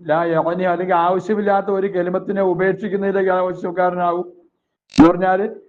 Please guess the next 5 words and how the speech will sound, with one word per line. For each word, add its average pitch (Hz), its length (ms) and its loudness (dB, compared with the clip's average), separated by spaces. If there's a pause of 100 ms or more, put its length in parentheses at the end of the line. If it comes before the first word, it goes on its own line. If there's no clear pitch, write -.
(100)
അങ്ങനെ 208 220 -2
ഉപേക്ഷിച്ചെങ്കിലേ 196 720 -2
ഇത് 208 240 -2
കിട്ടുള്ളൂ 202 460 0
എങ്കിൽ, 170 480 -2